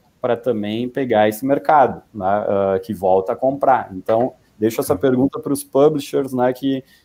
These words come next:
em algum momento tão pensando, né, em ter que reduzir despesas, né, ah, busquem alternativas, né, como as medidas que o governo tão colocando e tal,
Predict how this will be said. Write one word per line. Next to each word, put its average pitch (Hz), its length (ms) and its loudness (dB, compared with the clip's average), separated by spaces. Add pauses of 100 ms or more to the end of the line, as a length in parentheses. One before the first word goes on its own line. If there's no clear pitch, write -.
em 127 80 -2
algum 123 200 4
momento 127 380 2
tão 131 180 2
pensando, 120 840 0
né, 113 240 2
em 110 80 -4
ter 120 240 2
que 120 240 -2
reduzir 110 680 -2 (400)
despesas, 110 960 2
né, 113 320 4 (340)
ah, 104 1000 2 (600)
busquem 147 460 4
alternativas, 180 1000 2
né, 117 220 2
como 123 680 -2
as 113 100 -2
medidas 120 420 -2
que - 80 -10
o 123 40 -2
governo 113 360 2
tão 117 160 0
colocando 123 800 0
e 104 60 -4
tal, 120 400 0